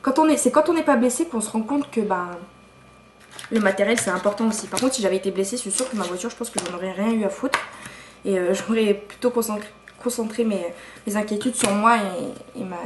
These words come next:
ma santé. Mais bon, le fait est que, bah, moi, je vais très bien et que ma voiture n'allait pas très bien du tout. Et que donc, euh, ben, j'ai dû partir à la recherche d'une autre,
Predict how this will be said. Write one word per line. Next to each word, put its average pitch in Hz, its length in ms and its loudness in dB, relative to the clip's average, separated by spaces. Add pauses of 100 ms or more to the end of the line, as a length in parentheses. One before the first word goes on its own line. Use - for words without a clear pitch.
ma 190 120 -6
santé. 196 380 -2 (1700)
Mais 233 100 8
bon, 208 160 2
le 208 100 0
fait 247 240 4
est 302 100 2
que, 302 200 2
bah, 208 200 4
moi, 226 160 6
je 240 80 2
vais 196 140 0 (160)
très - 180 -6
bien 165 300 0 (420)
et - 60 -16
que - 80 -6
ma 220 80 0
voiture 220 280 0
n'allait 175 220 0
pas 262 140 -2
très 240 180 -2
bien 196 140 -2
du 180 160 -6
tout. 254 260 -6 (580)
Et 202 120 -4
que 208 120 -4
donc, 226 380 0
euh, 180 340 0
ben, 175 140 -4 (1000)
j'ai 190 120 -8
dû 214 220 -2
partir 220 360 -4
à 180 60 0
la 180 80 2
recherche 196 540 -6 (220)
d'une 196 180 0
autre, 208 240 -8